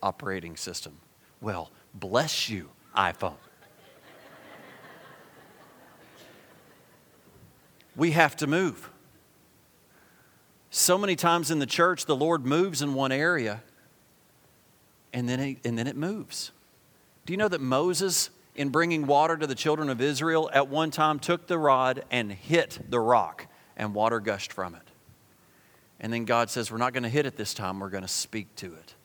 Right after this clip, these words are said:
And what did Moses do? He hit it. We gotta be willing to move.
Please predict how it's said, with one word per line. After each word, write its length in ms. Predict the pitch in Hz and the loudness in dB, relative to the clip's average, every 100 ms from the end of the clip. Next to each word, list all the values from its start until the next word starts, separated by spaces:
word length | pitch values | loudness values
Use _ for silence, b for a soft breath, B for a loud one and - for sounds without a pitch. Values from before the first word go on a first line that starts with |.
| _ b b | _ b b
And 100 | 110 | -6
what 120 | 113 120 | -2 -2
did 120 | 117 | 0
Moses 400 | 120 139 143 123 | 0 0 -2 -4
do? 280 | 156 156 151 _ _ _ _ _ - | -2 -4 -6 _ _ _ _ _ -14
He 200 | 98 82 | -12 -8
hit 240 | 92 98 | -4 -4
it. 240 | - - - - _ _ _ _ _ _ _ _ _ _ _ _ _ _ _ _ _ _ _ _ _ _ _ _ b | -6 -14 -18 -20 _ _ _ _ _ _ _ _ _ _ _ _ _ _ _ _ _ _ _ _ _ _ _ _ b
We 120 | 135 | -2
gotta 240 | 143 175 180 | 6 8 6
be 160 | 165 | 2
willing 340 | 170 185 180 175 | 2 4 4 4
to 140 | - | 0
move. 460 | 170 185 170 113 - | 2 4 4 2 -12